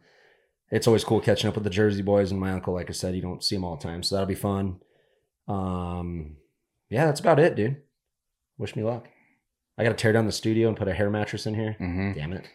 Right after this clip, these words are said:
Speaker 2: Um, who's all golfing Friday? Sign me up.
Speaker 1: No, we got four already.
Speaker 2: See?
Speaker 1: <laughs> God, you always pick the worst
Speaker 2: You,
Speaker 1: time, dude.
Speaker 2: you guys are my witness.
Speaker 1: Yeah, this time I'm serious though. Maybe Monday.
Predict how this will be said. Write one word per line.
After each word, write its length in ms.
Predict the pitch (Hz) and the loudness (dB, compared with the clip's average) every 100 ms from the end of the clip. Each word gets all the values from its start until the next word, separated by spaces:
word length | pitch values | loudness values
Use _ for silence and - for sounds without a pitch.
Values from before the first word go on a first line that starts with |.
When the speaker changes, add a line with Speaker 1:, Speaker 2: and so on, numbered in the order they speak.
| _ - | _ 2
Speaker 2:
Um, 640 | 110 107 104 101 95 87 87 - _ _ _ | 4 6 4 2 0 -4 -10 -20 _ _ _
who's 140 | 117 | 0
all 120 | 120 104 | 2 6
golfing 320 | 110 117 95 | 4 4 -2
Friday? 380 | - 90 85 85 _ | -2 0 -2 -8 _
Sign 220 | - 101 | -6 -4
me 60 | 98 | -2
up. 220 | 101 - _ _ - - 90 | -4 -8 _ _ -20 -20 -14
Speaker 1:
No, 220 | 80 76 | -12 -10
we 60 | 78 | -10
got 180 | 80 - | -10 -4
four 200 | 101 76 | -2 -2
already. 220 | 73 71 - - - - _ | -6 -10 -14 -20 -20 -20 _
Speaker 2:
See? 280 | - 110 143 143 - - - | -4 0 0 -2 -14 -20 -12
Speaker 1:
<laughs> 440 | 147 147 139 - - | -12 -12 -16 -16 -10
God, 200 | 117 92 - - - | -8 -8 -12 -12 0
you 100 | 135 | 4
always 160 | 170 | 4
pick 200 | - 175 | 4 2
the 80 | 131 | 4
worst 260 | 120 139 117 | 8 8 8
Speaker 2:
You, 60 | |
Speaker 1:
time, 180 | 143 135 | 6 6
dude. 120 | 104 | 4
Speaker 2:
you 80 | 113 | 8
guys 180 | 135 135 | 10 8
are 80 | 123 | 6
my 140 | 117 | 4
witness. 320 | 107 110 98 92 | 2 0 -2 2
Speaker 1:
Yeah, 360 | 110 107 92 - 107 - | 6 6 4 0 -8 2
this 200 | 127 131 | 4 6
time 220 | 151 143 | 8 8
I'm 160 | 139 127 | 8 6
serious 400 | - 104 95 - | 4 4 2 2
though. 240 | 95 104 - _ _ - _ _ _ _ - | 0 0 -6 _ _ -20 _ _ _ _ 2
Maybe 300 | 120 156 160 | 6 8 8
Monday. 420 | 120 151 139 143 | 6 6 6 4